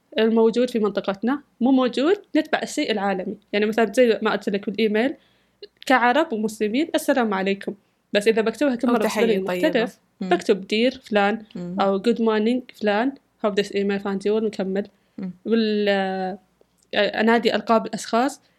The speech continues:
Speaker 1: إذا أشخاص، آه، عندهم شهادات، بناديهم شهاداتهم. يعني، عندك دكتوراه،
Speaker 2: مم.
Speaker 1: أنت دكتور، أنت طبيب دكتور، أنت مهندس، بناديك يا مهندس.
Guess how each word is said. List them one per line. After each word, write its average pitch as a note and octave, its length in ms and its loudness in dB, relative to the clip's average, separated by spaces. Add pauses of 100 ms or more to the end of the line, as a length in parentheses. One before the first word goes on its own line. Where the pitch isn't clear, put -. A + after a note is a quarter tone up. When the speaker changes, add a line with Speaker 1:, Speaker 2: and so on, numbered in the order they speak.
(260)
Speaker 1:
إذا G#3+ 220 2
أشخاص، - 640 -2 (480)
آه، F#3 680 -4 (120)
عندهم A3 220 2
شهادات، A3+ 560 -2 (100)
بناديهم G#3+ 580 0
شهاداتهم. G3+ 580 -4 (400)
يعني، G3 140 -2
عندك G3+ 160 -2 (100)
دكتوراه، G#3+ 220 0
Speaker 2:
مم. A3+ 60 2
Speaker 1:
أنت G#3 120 -2
دكتور، A3+ 400 -2
أنت G#3+ 180 -4
طبيب F#3+ 280 -4
دكتور، A3+ 360 -4 (340)
أنت G#3 180 -4
مهندس، G3+ 480 -4
بناديك G3 460 -4
يا F#3+ 60 -4
مهندس. A3+ 560 -2